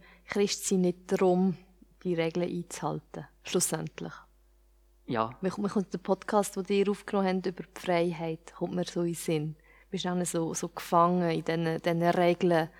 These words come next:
Speaker 1: Und der Glaube sollte ja frei machen. Und wie tut sich denn in dem Innen so, in diesen, in diesen Zwängen und ich sollte und ich müsste und das dürfen die anderen nicht wissen, da ist man wie so gefangen in dem Innen.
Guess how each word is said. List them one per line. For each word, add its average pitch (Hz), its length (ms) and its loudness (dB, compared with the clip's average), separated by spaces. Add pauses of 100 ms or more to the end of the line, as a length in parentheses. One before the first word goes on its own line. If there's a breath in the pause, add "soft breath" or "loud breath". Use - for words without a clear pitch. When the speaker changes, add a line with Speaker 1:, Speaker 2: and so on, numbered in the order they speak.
(280 loud breath)
Speaker 1:
Und 170 300 -6 (760 soft breath)
der 185 60 -8
Glaube 170 340 2
sollte 170 260 -2
ja 160 60 0
frei 170 500 2
machen. 156 640 -2
Und 170 180 -10 (540)
wie 180 80 -2
tut 185 220 2
sich - 160 -6
denn 170 280 4 (460)
in 180 160 -10
dem 175 260 6
Innen 170 360 4
so, 151 260 0
in 160 100 0
diesen, 156 160 0
in 156 180 -4
diesen 160 240 2
Zwängen 165 400 0
und 160 140 0
ich 160 120 -8
sollte - 580 -2
und 156 140 -4
ich - 160 -10
müsste 180 800 2 (340 loud breath)
und 160 140 -8
das - 80 -14
dürfen 165 160 -6
die 165 100 0
anderen 165 300 0
nicht 165 160 -2
wissen, 165 480 -2 (1080 soft breath)
da - 80 -10
ist 175 100 -4
man 165 120 -2
wie 170 100 2
so 165 160 -6
gefangen 165 580 -4
in 143 120 -10
dem 156 260 -8
Innen. 170 340 -12